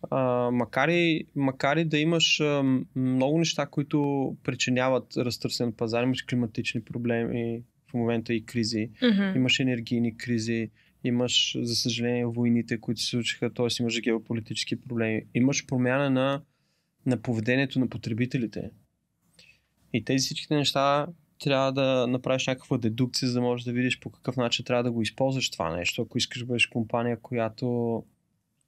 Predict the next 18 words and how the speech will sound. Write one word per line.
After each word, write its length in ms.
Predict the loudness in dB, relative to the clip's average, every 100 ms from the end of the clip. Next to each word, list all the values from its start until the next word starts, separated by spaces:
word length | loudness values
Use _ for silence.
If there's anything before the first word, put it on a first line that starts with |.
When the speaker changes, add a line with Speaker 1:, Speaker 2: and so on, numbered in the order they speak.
| -6
Speaker 1:
е 80 | -4
точно 340 | -2 -2 0
над 180 | 0 -2
кривата, 720 | -2 -2 -2 -2 -2 0 -2 -6 -10
а 80 | -8
с 340 | -4 -4 -2
по-голям 560 | 0 2 2 0 -2 -2
пазарен 400 | 0 0 0 0
дял 260 | 0 0
и 40 | -4
така 240 | -6 -4
нататък. 400 | -4 -4 -8 -10 _ -2
Speaker 2:
Мгм. 260 | 0 2 0 -6 -12 _ _ _ _ _ 0
Speaker 1:
А, 420 | 2 2 0 -2
сега, 540 | 0 2 4 4 0 -4 -2
много 280 | 0 2 2
интересно, 720 | 0 0 0 0 2 2 0 -4 -2
ам, 540 | 0 0 0 -2 -4